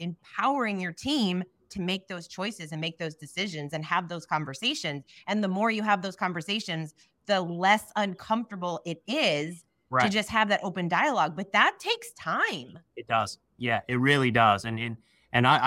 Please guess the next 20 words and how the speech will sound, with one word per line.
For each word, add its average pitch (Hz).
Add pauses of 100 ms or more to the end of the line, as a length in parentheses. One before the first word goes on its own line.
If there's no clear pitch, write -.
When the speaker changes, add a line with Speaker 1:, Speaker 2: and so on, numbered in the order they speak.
Speaker 2:
I, 156
I 139
tell 147
people 123
all 110
the 104
time, 117
'cause 131
I've 185
had 117
a 104
few 104
of 101
them 110
and, 110
uh, 101
throughout 107
the 107
year, 98
and 117